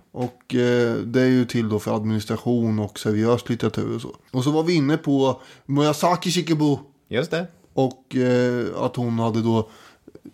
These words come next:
Speaker 1: stört sig på att hon inte fick lära sig kinesiska, och så gjorde hon det i smyg och sånt där.
Speaker 2: Mm. Ska man säga om Shikibu att det hon är känd för är att hon har skrivit en text som kan vara den äldsta romanen i hela världen?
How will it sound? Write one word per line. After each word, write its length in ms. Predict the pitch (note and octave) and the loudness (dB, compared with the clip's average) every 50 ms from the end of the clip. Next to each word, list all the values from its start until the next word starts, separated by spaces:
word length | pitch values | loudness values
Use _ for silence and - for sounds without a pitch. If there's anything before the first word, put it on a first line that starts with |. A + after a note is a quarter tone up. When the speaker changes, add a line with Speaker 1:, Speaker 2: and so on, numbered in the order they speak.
| - - | -20 -18
Speaker 1:
stört 420 | - - - D#3 D3 C3+ - - | -8 0 2 4 4 4 2 0
sig 120 | - C#3 B2+ | -4 -4 0
på 160 | - B2+ B2+ | 2 2 2
att 120 | B2 B2+ | 2 4
hon 240 | C3+ D3 D#3+ E3+ E3+ | 4 2 4 6 4
inte 220 | D#3 C#3 A#2 B2 A2 | 4 4 2 0 -2
fick 120 | A2+ A#2 | -2 0
lära 260 | B2+ B2+ A#2+ A#2+ A#2 | 2 2 4 4 2
sig 140 | G#2+ - B2 | 0 -2 -4
kinesiska, 560 | A2+ A#2+ B2+ B2 A#2+ A2 G#2+ B2 A2+ - - | -4 -2 0 0 0 -2 -4 -6 -8 -4 -2
och 100 | B2 A2 | -2 0
så 80 | G#2+ C#3 | 2 2
gjorde 200 | C3+ B2+ A#2 A#2+ | 2 2 2 2
hon 100 | A#2 A#2 | 2 2
det 120 | A2+ A2+ | 2 2
i 60 | A2+ G#2+ | 2 2
smyg 400 | - B2+ A#2 A2+ A2+ A2+ A2 A2 | 0 0 0 0 0 0 -2 -2
och 80 | G#2 | -4
sånt 140 | G#2 A2 G#2 | -4 -4 -4
där. 160 | - G2 - G#2 | -4 -6 -4 0
Speaker 2:
Mm. 200 | A#2 G#2 G2+ G#2+ G#2 | 0 0 0 -2 -6
Ska 180 | - - - G#2 | -8 -4 -2 2
man 140 | A2+ A#2 A2+ | 2 2 2
säga 420 | - C#3+ C3 A#2+ A#2 B2+ C#3 D#3 | 2 4 4 4 4 2 2 2
om 160 | D#3 D3 - - - | 0 -2 -4 -10 -14
Shikibu 600 | - - - C3 - A#2+ G#2 F2 G2+ G2 G2 G2 - | -10 -6 -6 -4 -2 -2 0 2 2 4 2 2 2
att 220 | - G2 F#2+ - - - | 0 0 -2 -2 -4 -4
det 180 | G2+ G#2 G2 F#2 | -2 0 0 0
hon 160 | G2 G2 G2 | 0 -2 -2
är 60 | G2 | -2
känd 400 | - - - B2+ B2+ C#3 C3+ B2+ | -2 0 0 0 2 2 0 -2
för 200 | - - G2+ F2+ | 0 0 0 0
är 200 | - - F#2 F#2 | 0 0 0 0
att 140 | F#2 F#2 - | 0 -2 -4
hon 140 | G#2 G2 G2 | -4 -2 -2
har 80 | F#2+ | -4
skrivit 380 | F#2 - - G#2+ F#2+ G2 F#2 G#2 | -4 -4 -4 -4 -2 -2 -2 -2
en 140 | G2 F#2+ - | -4 -2 0
text 340 | - G#2+ G2+ G2 - - | 0 0 0 0 -4 -8
som 180 | - A2 G2+ G2 | -6 -6 -6 -4
kan 260 | - A2 G#2+ A2 A2 | -2 -2 0 0 2
vara 220 | G#2+ G2+ F#2+ F#2+ F#2 | 4 4 4 4 2
den 140 | F#2 F#2+ | 0 -2
äldsta 460 | - G2+ G#2 F#2+ F2 - - - G2 F#2+ | -2 -2 -2 -2 -4 -4 -2 -2 -2 0
romanen 680 | G2 G2 G2+ A2 B2 C3+ A#2+ G2+ F2+ F2 F2 F2 F2 | 0 0 2 2 4 4 2 2 0 -2 -4 -6 -6
i 100 | - F2+ | -6 -4
hela 300 | F#2 F#2 F#2+ F2+ F2+ F2+ | -4 -2 -2 -2 -2 0
världen? 580 | F2 G#2+ A#2+ B2 A#2 F#2+ E2+ E2+ D2 B1+ F2+ | 2 2 2 2 2 0 0 -2 -4 -4 -6